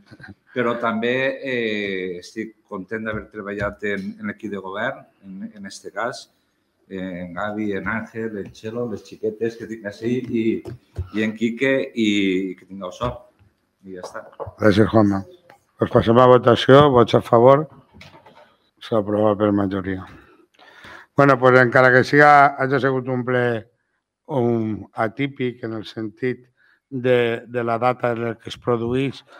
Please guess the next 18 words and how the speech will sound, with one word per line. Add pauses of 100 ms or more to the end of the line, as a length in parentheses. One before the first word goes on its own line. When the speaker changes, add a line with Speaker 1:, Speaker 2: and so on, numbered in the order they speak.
(500)
Speaker 2:
vull
remarcar
que
és
el
resultat
de
quatre
anys
de
treball, (320)
tant
en
la
gestió
de
l'aigua
pública